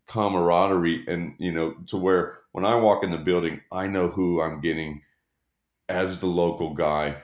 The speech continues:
and vice versa. You know, they knew who, who, who they're getting when I walk in the building, and that they know what my expectations are and how I operate my production. And so I, I feel very fortunate that I've built a lot of good relationships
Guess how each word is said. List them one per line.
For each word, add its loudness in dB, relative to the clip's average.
and -2
vice 4
versa. 0
You 0
know, 2
they 4
knew 2
who, 2
who, -2
who 0
they're 4
getting -2
when 0
I 2
walk 2
in -2
the -6
building, -2
and -6
that -2
they 2
know 0
what -2
my 0
expectations -4
are 0
and -6
how 2
I 4
operate -2
my 0
production. -4
And -6
so 0
I, -4
I -2
feel -2
very 4
fortunate 0
that 0
I've 0
built 0
a 0
lot 0
of -4
good 0
relationships -2